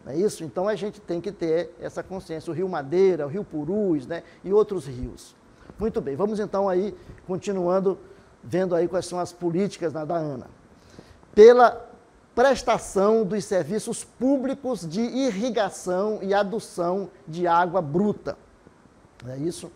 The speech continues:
Depois, nós temos aí, é, pela segurança de barragens, né, e pela instituição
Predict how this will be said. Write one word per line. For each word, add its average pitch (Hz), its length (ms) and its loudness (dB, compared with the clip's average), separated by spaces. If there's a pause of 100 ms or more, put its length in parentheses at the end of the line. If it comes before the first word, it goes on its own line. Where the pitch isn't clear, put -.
(500)
Depois, 240 640 4 (420)
nós 180 200 -2
temos 208 280 -2
aí, 185 400 2 (460)
é, 170 220 0
pela 208 520 4 (360)
segurança 220 1120 4
de 165 100 -4
barragens, 165 1080 0 (280)
né, - 100 -20 (960)
e 226 340 2 (460)
pela 190 320 6
instituição 220 1120 -2